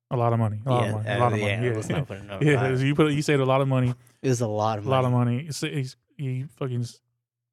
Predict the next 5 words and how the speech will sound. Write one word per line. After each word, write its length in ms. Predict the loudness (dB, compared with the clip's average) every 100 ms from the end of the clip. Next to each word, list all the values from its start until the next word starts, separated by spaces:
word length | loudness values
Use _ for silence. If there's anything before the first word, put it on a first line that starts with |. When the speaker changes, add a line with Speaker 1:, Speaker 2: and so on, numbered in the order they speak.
| -4
Speaker 1:
you, 440 | 2 4 2 0 0
uh, 520 | 2 2 2 -2 -4 -10 _ _ _ _ _ _
funded 280 | 2 2 2
the 80 | 0
wedding. 680 | 4 4 6 2 2 0